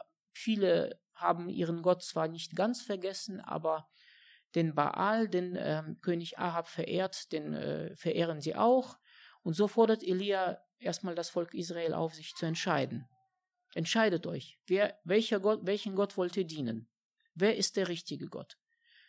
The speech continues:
Das Volk sagt nichts und Elia sagt, „Wir machen eine Probe. Wir ma-, bauen Altäre auf und wer, äh, der Gott, der jetzt mit Feuer antwortet, ähm,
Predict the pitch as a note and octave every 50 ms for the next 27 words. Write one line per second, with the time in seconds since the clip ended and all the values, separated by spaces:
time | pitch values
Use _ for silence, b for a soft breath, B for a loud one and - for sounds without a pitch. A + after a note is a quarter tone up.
0 | b b b _ _ _ _ _ - - - - - F#3+ F#3 F3+ F3+ G3+ C4 C#4+
1 | C4+ - C4+ C4+ C4 A#3+ - - - - F3+ F3+ F#3 F3 F3+ E3+ F3 G3 G3+ G3+
2 | G3 F#3 E3 F#3 F#3+ F#3+ - - - - - F3 F3 F3 E3 - F3 D#3 D3 D3
3 | D3 - - G#3 A3+ A#3+ A#3+ C4 C4+ B3+ _ _ _ _ _ _ _ _ _ _
4 | _ _ _ _ _ _ _ _ _ _ _ _ _ _ _ - E3+ F3 F3+ E3+
5 | D#3 - - - - - - - F#3+ D#3+ F3 F3+ F3+ F#3 F3+ F3+ - - - -
6 | - - D#2 D#3+ D#3 - A#3 B3 B3 B3+ A#3+ A3+ - G#3 G#3+ G#3+ G#3+ G#3 - -
7 | F3 E3 E3 F3 G3 G#3 G#3 - - - - - - E3+ F#3+ A3+ A3+ G#3+ A#3 A3+
8 | A3+ - G3+ F#3+ F#3 F3+ - - F#3 E3+ - - - F#3+ F#3 F3 E3 - A3 B3+
9 | C#4 C4 - C4+ B3 B3+ C4 C4 C4 - - _ _ - - - F3 F3 F3 F3
10 | F3 F#3+ A3